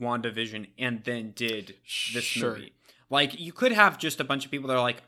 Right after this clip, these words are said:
Speaker 1: "I only review movies. I
Speaker 2: Yeah.
Speaker 1: pick and choose whatever I wanna watch for T V. That is not my department."
Speaker 2: Yeah, that's a good point. I guess maybe the, the fact that they're now kind of intersecting both means either you have to watch and review everything if you do movies and T V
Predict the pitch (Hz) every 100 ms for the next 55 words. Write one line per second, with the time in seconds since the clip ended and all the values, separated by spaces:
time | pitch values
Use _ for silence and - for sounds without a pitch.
0 | - 113 139 139 123 113 117 113 123 113
1 | 87 - - 110 123 135 120 - 131 117
2 | 110 113 113 113 113 104 117 120 - -
3 | 113 113 123 98 113 110 110 120 120 120
4 | 117 117 - 135 220 202 175 254 302 277
5 | 233 170 165 170 165 202 190 175 156 131
6 | 120 113 117 - _ - 160 - 147 -
7 | 139 127 120 120 131 120 120 120 123 117
8 | 117 120 110 127 120 120 95 127 113 110
9 | 107 _ _ _ _ _ 151 131 131 -
10 | 131 117 113 110 _ - 156 143 139 143
11 | 135 127 123 110 - - 247 180 135 120
12 | 120 123 123 120 120 113 113 117 113 113
13 | 110 107 104